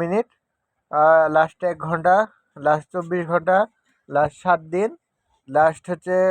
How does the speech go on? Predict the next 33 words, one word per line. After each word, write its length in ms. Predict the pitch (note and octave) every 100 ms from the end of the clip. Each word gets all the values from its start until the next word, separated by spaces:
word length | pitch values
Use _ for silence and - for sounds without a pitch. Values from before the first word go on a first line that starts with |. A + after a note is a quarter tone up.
| E3+
আহ, 320 | C#3 C#3+ C#3+ C#3+ C3+ _ A2 D3
মানে 160 | D3 D3+ -
চার 140 | F3 F3
সপ্তাহ 320 | - F3 - A3
এবং 120 | G3+ F#3+ -
all 120 | G3 G3+ F3+
time। 220 | C3+ A#2 - _ _ _ _
এখানে 300 | F3 F3+ G#3 G#3 F#3
আমরা 220 | F3 F#3+ F#3
লাস্ট 280 | F3+ F3 _
পনেরো 300 | G3 F#3+ F#3+ F3
মিনিট 240 | E3+ F3 D#3+ D3+
বা 100 | D#3 D#3 C#3
এক 60 | D#3+ D#3+
ঘন্টা, 240 | E3 E3+ F#3 - _ _ _ -
পনেরো 220 | G#3+ G#3+ G3+
মিনিটই 240 | G3 G3+ F#3
বেশিরভাগ 320 | F3 F#3 F3+ -
ক্ষেত্রে 220 | F3+ E3+
এখানে 180 | D#3+ E3+ D#3+
দেয়া 140 | E3+ D3
থাকে, 140 | C#3 B2
কিন্তু 180 | D#3 F3+
এটা 140 | E3+ F#3 E3
না, 60 | D#3+ G3
এটা 120 | D3+ D3
ভুল। 160 | D3+ F#3+ A3+ _ - _ -
এখান 140 | F#3 G3+
থেকে 120 | G#3+ - G3
all 120 | G#3 F#3+
time, 220 | D#3 A#2+ B2 _ _ _ _ _ E3
all 140 | F#3+ G3
time 180 | G#3+